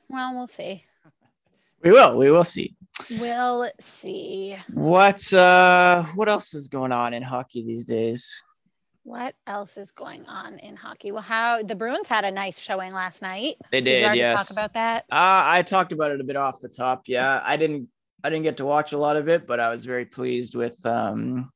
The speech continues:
Speaker 2: yeah, my boy Zach Senyshyn, who I'm very, uh,
Speaker 1: Yes.
Speaker 2: very much rooting for.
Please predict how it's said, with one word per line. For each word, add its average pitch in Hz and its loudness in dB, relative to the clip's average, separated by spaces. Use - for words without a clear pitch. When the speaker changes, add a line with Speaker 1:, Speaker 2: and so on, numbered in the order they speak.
Speaker 2:
yeah, 175 4
my 139 2
boy 139 2
Zach 135 -2
Senyshyn, 160 -4
who 151 -2
I'm 139 -4
very, 139 -6
uh, 135 -8
Speaker 1:
Yes. - -6
Speaker 2:
very 180 0
much 170 -6
rooting 165 -6
for. 160 -4